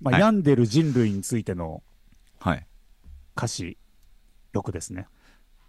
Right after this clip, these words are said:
Speaker 2: もう、その、まあ、アーバンギャルドの世界観であり、
Speaker 1: はい。
Speaker 2: 松永天馬の歌詞に、まあ、共鳴する、
Speaker 1: はい。
Speaker 2: 共感するファンっていうのは、
Speaker 1: はい。
Speaker 2: もうどういう人たちが多いんですか？
Speaker 1: だから一番最初は本当に、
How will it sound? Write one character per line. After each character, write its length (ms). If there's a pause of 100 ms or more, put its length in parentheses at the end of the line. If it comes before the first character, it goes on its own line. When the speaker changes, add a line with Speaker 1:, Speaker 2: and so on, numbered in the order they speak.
Speaker 2:
も 420 (680)
う、 60
そ 260
の、 500
ま 240
あ、 40
ア 40
ー 20
バ 120
ン 80
ギ 60
ャ 40
ル 100
ド 560
の 160
世 140
界 280
観 340 (480)
で 140
あ 60
り、 40
Speaker 1:
は 60
い。 20
Speaker 2:
松 200
永 200
天 140
馬 140
の 220 (320)
歌 140
詞 140
に、 420
ま 140
あ、 40
共 320
鳴 240
す 120
る、 60
Speaker 1:
は 40
い。 20
Speaker 2:
共 220
感 240
す 100
る 200
フ 40 (340)
ァ 200
ン 40
っ 20
て 100
い 80
う 20
の 140
は、 320 (260)
Speaker 1:
は 140
い。 60
Speaker 2:
も 80
う 20
ど 200
う 60
い 80
う 40
人 180
た 140
ち 120
が 80
多 120
い 40
ん 60
で 60
す 100
か？ 120 (560)
Speaker 1:
だ 80
か 60
ら 40
一 240
番 220
最 180
初 120
は 100
本 180
当 140
に、 520